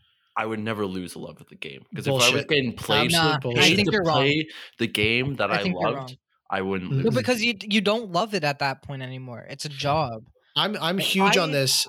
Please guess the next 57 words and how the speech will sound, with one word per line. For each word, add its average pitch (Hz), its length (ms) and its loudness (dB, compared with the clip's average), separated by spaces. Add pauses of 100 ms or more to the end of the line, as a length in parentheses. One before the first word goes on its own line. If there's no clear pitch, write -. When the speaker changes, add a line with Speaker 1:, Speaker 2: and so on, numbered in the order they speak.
(160)
Speaker 2:
Oh, 208 200 2 (100)
I, 170 140 2
th-, 170 240 -2
so - 120 4
many 233 120 0
people 208 220 2
out 180 160 2
there 208 180 2
say 175 200 2
that 160 120 0
you 151 80 -2
should 139 280 0
combine 147 400 0
your 151 100 -2
work 139 240 0
and - 40 -6
your 139 100 -2
passion. 139 400 0
I 139 160 -2
almost 156 200 -2
think 160 160 -2
that 147 80 -4
you 139 60 -4
should 135 140 -4
never 123 200 -4
do 120 120 -4
that. 110 240 -12 (240)
I 143 180 0
think 170 220 -2
when 175 160 2
you 156 220 2
Speaker 1:
<laughs> 143 80 -8
Speaker 2:
get 165 200 0
paid 165 260 0
for 175 60 -2
your 151 140 0
passion, 139 460 0
it 139 100 -2
destroys 135 400 0
the 131 60 -12
passion. 120 420 -4
Speaker 3:
I 180 40 -2
Speaker 2:
It 147 60 -2
Speaker 3:
think 247 120 4
you 170 60 2
Speaker 2:
becomes 262 200 4
Speaker 3:
have 214 100 2
Speaker 2:
a - 20 -6
Speaker 3:
to 165 60 -8
Speaker 2:
s-, 147 60 -4
Speaker 3:
like 156 100 -6
it. - 40 -20
Speaker 2:
becomes 233 260 4
Speaker 3:
I - 40 0
don't 147 100 2
think 175 100 0
Speaker 2:
stressful. 190 140 2